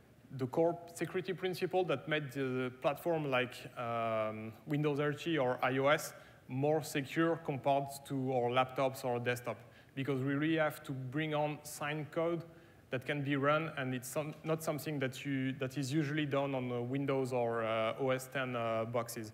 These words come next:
I don't know if many of you have deployed AppLocker within their company, but, uh, from my experience, at least in, in, uh, Switzerland and France, uh, there is not a lot of them.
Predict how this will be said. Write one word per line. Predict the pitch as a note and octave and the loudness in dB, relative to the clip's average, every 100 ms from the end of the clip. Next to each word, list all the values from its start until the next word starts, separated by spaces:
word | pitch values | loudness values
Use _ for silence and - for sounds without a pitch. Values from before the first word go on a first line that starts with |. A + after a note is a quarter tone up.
| - - - | -16 -20 -2
I | C3 | 0
don't | C#3 C3+ | 2 0
know | D#3 | 0
if | C#3 B2+ - | 0 -2 -2
many | C#3 C#3+ | -2 2
of | C#3+ B2+ | 0 0
you | D3 C#3 | 2 2
have | A#2+ A#2 A#2 | 0 -4 -8
deployed | C3+ C#3 C3 B2+ | -2 0 0 0
AppLocker | C3+ D3+ D3+ D#3+ D3+ - - - - - | 0 0 0 2 0 -4 -18 -20 -12 -6
within | B2+ D3 | -4 -2
their | C3 C3 | -2 -2
company, | C#3+ C#3+ D3+ D#3 - - - - - - - - B2+ | -2 -2 -2 -4 -8 -20 -20 -20 -20 -20 -20 -6 -2
but, | B2+ B2+ | 0 2
uh, | A#2 A#2 A#2 | 2 2 2
from | - C3+ | -2 2
my | C3 | 2
experience, | C3 D#3 D3+ D3 - - C3 | 2 0 0 -2 -6 -6 -4
at | A#2+ | -2
least | C#3+ C3+ | -4 -2
in, | C3 B2 | -4 -4
in, | - A#2+ | -6 -4
uh, | A#2+ A#2 A#2 A#2 | -2 -2 -2 -2
Switzerland | D3 C3+ D3 C#3+ | -4 -2 0 0
and | C3 | -2
France, | C#3 D3 D3+ - - - | 0 0 -2 -8 -10 -4
uh, | B2 B2 | 0 0
there | A#2+ B2+ | -2 -2
is | B2 | 0
not | C#3 B2+ | -2 -2
a | |
lot | B2 A#2+ | -4 -4
of | A#2 | -6
them. | A2 | -8